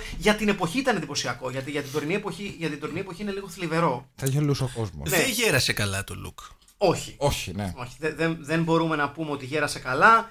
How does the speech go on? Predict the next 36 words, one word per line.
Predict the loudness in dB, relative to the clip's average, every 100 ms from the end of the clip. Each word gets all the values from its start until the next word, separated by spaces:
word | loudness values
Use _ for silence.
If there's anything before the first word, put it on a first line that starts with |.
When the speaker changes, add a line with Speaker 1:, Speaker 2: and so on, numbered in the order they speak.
| -14 -16
Speaker 1:
για | 0 2
κανένα | 4 6 6 6 4
λόγο, | 4 2 2 0 0 _ _ _ -10
ε, | -4 -2 0 0 -2 -4 -6 -14 -18 -20 -10
αλλά | 2 4 8 6 4
προσπάθησαν | -2 0 8 8 8 -4
τα | -4
παιδιά, | -4 0 0 -2 -10
θέλαν | 0 2 4
να | 2
κάνουνε | 0 -2 -2
κάτι. | 0 0 0 -4
Speaker 2:
Ήτανε | -4 2 2 2 -4 _
πάρα | 4 4
πολύ | 4 -2
φουσκωτή. | -2 -6 -8 -4 -6 -6 _ _ _ _ _ _ _
Speaker 1:
Ναι, | -4 -2
ήταν | 0 -4 -6
πολύ | -2 -4
φουσκωτή. | -4 -12 -12 -16 -20 _ _ _ _ _
Ήταν | -12 -6 -4
Speaker 2:
Δηλαδή, | 2
Speaker 1:
πάρα, | 6 8 8
Speaker 2:
σε |
φάση, | 8
Speaker 1:
πάρα | 8 8
πολύ | 2 -4
φουσκωτή. | -6 -8 -8 -10 -12 -10
Speaker 2:
πας | -6
με | 0 6
βελόνα, | 6 8 6 6 4 0 -4 -12 _ _ _ -18
καλή | -8
Speaker 3:
Μμμ. | -4 -2
Speaker 2:
ώρα. | -4 -8 _ -8
Speaker 3:
Μμμ. | -6 -6 -8 _ _ _ _ _ -14
Καλή | -6